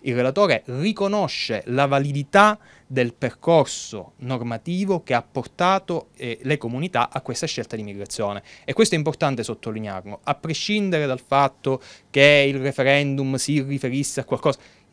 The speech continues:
In ogni caso la legge regionale quindici del duemilaquindici prevedeva un altro passaggio, che era l'unico imposto dalla legge, che era quello della delibera consiliare. Il problema è che viene rimandata la responsabilità al governo regionale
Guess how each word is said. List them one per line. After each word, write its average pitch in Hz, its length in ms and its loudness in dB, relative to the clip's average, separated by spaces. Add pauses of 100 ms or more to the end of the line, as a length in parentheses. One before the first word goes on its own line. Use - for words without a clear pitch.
(140)
In 180 200 0
ogni 202 280 4
caso 131 420 4
la 110 60 -2
legge 135 300 0
regionale 123 440 -4
quindici 123 280 -4
del 135 100 -2
duemilaquindici 180 560 -4
prevedeva 143 480 0 (100)
un 196 140 -2
altro 123 380 0
passaggio, 110 580 -4
che 127 100 -4
era 113 100 -4
l'unico 123 320 -2
imposto 120 320 -6
dalla 202 100 -2
legge, 127 280 -2
che 131 40 -4
era 117 160 -4
quello 117 220 -4
della 110 160 -2
delibera 107 420 -6
consiliare. 101 560 -8
Il 131 80 -6
problema 190 640 0
è 151 200 -2
che 131 220 2
viene 170 300 0
rimandata 139 580 -2
la 107 120 -2
responsabilità 120 840 -4
al 101 140 -4
governo 131 420 -2
regionale 117 720 -6